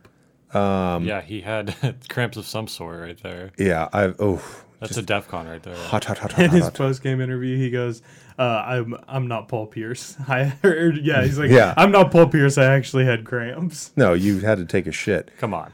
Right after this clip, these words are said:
Speaker 1: Now, what hasn't been reported, except on here on the Deep Shot, is, uh, allegedly Odell Beckham Junior was waiting for him in the bathroom.
Speaker 3: <laughs> Ooh.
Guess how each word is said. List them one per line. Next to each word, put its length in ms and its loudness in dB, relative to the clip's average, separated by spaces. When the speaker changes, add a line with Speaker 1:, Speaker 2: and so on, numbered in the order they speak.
Speaker 1:
Now, 380 4
what 220 4
hasn't 360 6
been 120 4
reported, 540 0
except 480 0
on 320 0
here 200 4
on 120 4
the 80 0
Deep 180 0
Shot, 340 -4
is, 460 -4
uh, 360 -6
allegedly 840 2
Odell 200 0
Beckham 300 0
Junior 260 -4
was 180 -8
waiting 480 -2
for 220 -8
him 120 -10
in 80 -10
the 60 -12
bathroom. 1160 0
Speaker 3:
<laughs> 0 -
Ooh. 120 -10